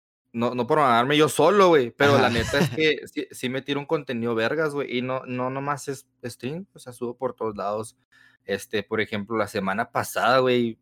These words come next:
Speaker 1: fui a un pinche cementerio, güey, a, a, en la madrugada, güey, se nos apareció un pinche nahual, güey. O
Speaker 2: No
Speaker 1: sea,
Speaker 2: mames.
Speaker 1: es co-, es
Speaker 2: <laughs>
Speaker 1: contenido, güey, o sea,
Speaker 2: Claro.
Speaker 1: yo, o sea, sí traigo un contenido verga, güey,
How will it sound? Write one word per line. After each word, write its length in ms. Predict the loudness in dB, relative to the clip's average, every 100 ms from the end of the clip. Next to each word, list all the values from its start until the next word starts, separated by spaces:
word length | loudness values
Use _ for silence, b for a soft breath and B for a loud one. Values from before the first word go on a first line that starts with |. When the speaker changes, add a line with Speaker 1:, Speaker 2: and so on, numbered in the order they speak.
| _
Speaker 1:
fui 180 | 0 2
a 120 | 2
un 140 | 0 -4
pinche 280 | -10 -10
cementerio, 720 | -10 -6 -6 -4 0 2 4
güey, 320 | 4 4 4 2
a, 460 | 2 2 0 -4 -10 b b b _ -6
a, 120 | -2
en 160 | 2 2
la 80 | 4
madrugada, 640 | 4 4 4 4 4 4
güey, 160 | 4 2
se 80 | 0
nos 120 | -4
apareció 380 | 0 2 2 -2
un 120 | -2
pinche 360 | -4 -4 -6 -2
nahual, 560 | 0 2 2 4 2
güey. 380 | 2 4 4 2 0
O 80 |
Speaker 2:
No 60 | 2
Speaker 1:
sea, 120 | 4
Speaker 2:
mames. 340 | 2 0 -4 -6
Speaker 1:
es 100 | -4
co-, 160 | 0 2
es 120 | 4
Speaker 2:
<laughs> 600 | 2 2 0 0 2 4
Speaker 1:
contenido, 100 | 4
güey, 180 | 4 -2
o 100 | -2
sea, 280 | -2 -4 -6 _
Speaker 2:
Claro. 220 | -8 -4
Speaker 1:
yo, 120 | -2 -2 -6 _ _ _
o 60 | -18
sea, 120 | -14
sí 120 | -12 -6
traigo 260 | -4 -4
un 80 | -4
contenido 520 | -8 -10 -8 -6 -4
verga, 380 | -2 -2 0 -2
güey, 220 | -2 -4